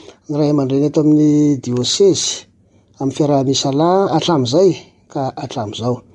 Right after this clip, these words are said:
Dia omban'Andriamanitra fahasoavana hatrany. Mariako kely fa hoe fetin'ny reny izy io. Matetika dia tafaraka ny fetin'ny reny sy ny fetin'ny seminaire Zandry, ny fetim-bokatra, fa tsy mampaninona izany fa vao mainka aza tsara. Eo no nahitana ny tena hoe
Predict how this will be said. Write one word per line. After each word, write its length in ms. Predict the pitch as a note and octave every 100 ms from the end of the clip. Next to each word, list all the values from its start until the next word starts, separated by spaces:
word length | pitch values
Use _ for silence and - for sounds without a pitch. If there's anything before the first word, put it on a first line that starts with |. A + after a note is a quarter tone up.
| - - _ -
Dia 240 | B2+ A#2
omban'Andriamanitra 640 | A#2 A#2+ C3 B2 B2 B2+
fahasoavana 640 | B2 C#3 - A2+ A2 G#2 A2
hatrany. 420 | - B2+ G2+ - B2+
Mariako 320 | E3+ F#3+ F#3+
kely 160 | A#3+
fa 160 | A3+ G3
hoe 480 | G3+ A3 G#3 F#3+ F3+ - - - - _ _
fetin'ny 480 | - - D#3+ - D3
reny 320 | C3 B2+ B2 G#2+
izy 240 | - G#2
io. 80 | G#2+ - - -
Matetika 640 | - A2 F3+ E3+ - F#3 E3+
dia 400 | A2+ A2 G#2 A2 _
tafaraka 560 | - B2+ - F3 E3 C#3+
ny 60 | -
fetin'ny 320 | C3+ C#3+ B2+
reny 180 | D3+ E3
sy 220 | - D3
ny 100 | C3 B2
fetin'ny 320 | B2 D3 B2+ A#2+
seminaire 400 | C#3+ B2+ B2+ A2+
Zandry, 240 | A#2+ E3 C#3
ny 80 | -
fetim-bokatra, 640 | C#3+ A2+ F3 G3+ - - _ - - -
fa 80 | -
tsy 240 | - -
mampaninona 480 | G#3 G3+ F#3 G3+ F#3+
izany 240 | D3 C#3
fa 160 | D3+ C#3
vao 80 | A#2
mainka 320 | A2+ A#2 A#2
aza 160 | G#2 F#2+
tsara. 540 | - - - - - _ _
Eo 180 | - G#3
no 100 | G3
nahitana 460 | F3 D3+ D#3+ D3 D3
ny 80 |
tena 260 | C3+ C#3+ C3+
hoe 200 | D3 F#3+